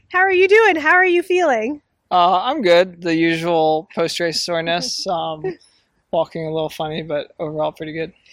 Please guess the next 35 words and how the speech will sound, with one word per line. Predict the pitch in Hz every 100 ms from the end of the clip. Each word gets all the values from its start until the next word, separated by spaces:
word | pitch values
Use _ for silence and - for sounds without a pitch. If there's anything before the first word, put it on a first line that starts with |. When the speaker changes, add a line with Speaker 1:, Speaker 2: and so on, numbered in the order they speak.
| - _
Speaker 1:
We | 294
just | 294 349
had | 381 349
the | 294
award | 277 262 269 262
ceremony, | 262 226 220 220 220 220
and | 220 226 226
you | 220 247 285 277 - _
took | - 339
the | 285 294
stairs | - - 262 262 262 247
up | 247 -
to | 262
the | 233 226
stage | - 233 226 202 - _ _ _
better | 311 339 370
than | 349 311 302
some | 294 285
people, | 320 302 311 302 339 - _
but | 269 247 -
worse | 254 277 269 -
than | 262 233
others. | 233 208 190 233 -
So | 285 240 233
I'd | 277 311
say | 381 359
you're | 349 311
looking | 311 339 262
okay. | 262 262 226 185 214
Speaker 2:
<laughs> | - - 233 - -
Yeah, | 214 170 160
that's | 165 165 -
good | - 175
to | 151
know. | 151 147 147